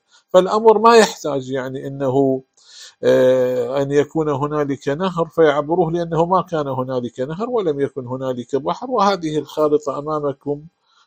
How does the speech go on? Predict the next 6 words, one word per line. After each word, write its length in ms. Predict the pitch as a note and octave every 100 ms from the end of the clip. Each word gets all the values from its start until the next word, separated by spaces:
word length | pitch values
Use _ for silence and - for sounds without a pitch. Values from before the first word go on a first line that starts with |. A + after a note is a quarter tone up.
| _
واضحة 640 | C3 D#3 D#3 C3+ C3 C#3+
جلية 540 | C#3 C3 C3+ D3+ C#3+ C3
بينة 640 | C3+ D#3 D3+ D3 D3 D3
لا 220 | C#3+ D#3
لبس 340 | D3+ C3 - C3
فيها. 800 | - A#2 A2 G2 G2 G2 -